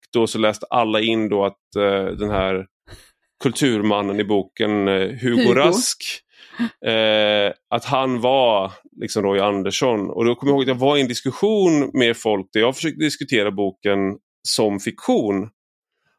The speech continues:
Speaker 1: Och de tyckte att jag försvarade Roy Andersson. Jag bara, "Men jag pratar inte om Roy
Speaker 2: <laughs>
Speaker 1: Andersson, jag pratar om boken, egenmäktigt förfarande och karaktärerna där."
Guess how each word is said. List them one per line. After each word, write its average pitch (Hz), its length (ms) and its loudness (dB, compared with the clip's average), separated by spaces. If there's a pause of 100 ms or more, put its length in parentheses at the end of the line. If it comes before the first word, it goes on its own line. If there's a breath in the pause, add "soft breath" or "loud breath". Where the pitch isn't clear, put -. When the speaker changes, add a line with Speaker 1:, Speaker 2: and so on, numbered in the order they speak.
(120)
Speaker 1:
Och 127 120 2
de 131 220 4
tyckte 147 200 -2
att 131 100 -2
jag 120 100 0
försvarade 110 500 0
Roy 101 220 2
Andersson. 120 640 0
Jag 120 140 2
bara, 123 60 2
"Men 123 120 2
jag 127 120 0
pratar 139 380 2
inte 143 180 4
om 113 60 0
Roy 110 160 4
Speaker 2:
<laughs> 131 120 2
Speaker 1:
Andersson, 117 560 0
jag 104 140 0
pratar 131 320 0
om 113 120 0
boken, 117 540 -2
egenmäktigt 107 600 -2
förfarande 101 480 0
och 101 60 -10
karaktärerna 107 720 0
där." 113 340 -2